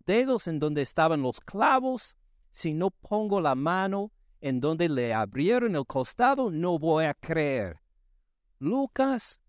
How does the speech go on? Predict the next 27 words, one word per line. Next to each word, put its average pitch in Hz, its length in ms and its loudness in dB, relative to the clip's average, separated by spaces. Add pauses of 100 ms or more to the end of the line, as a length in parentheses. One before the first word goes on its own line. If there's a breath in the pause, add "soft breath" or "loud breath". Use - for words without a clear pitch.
y 117 140 -4
Juan 156 800 0 (180)
nos 170 300 0
dan 165 240 4
estos 170 400 0
detalles, 95 840 -6 (640)
pero 175 180 0
Mateo 226 720 0
salta 214 1000 -2 (560)
por 165 120 0
encima 196 800 -2 (400)
de 147 220 -2
estos 180 320 -2
ejemplos 214 680 -2
y 208 80 -2
parece 202 560 -2
que 185 220 -2
nos 156 220 -4
da 185 200 4
pocos 269 560 -2
detalles 220 720 0
de 165 120 0
la 185 260 2
resurrección 190 720 -2
de 202 100 0
Cristo 208 420 -2
Jesús. 214 680 -4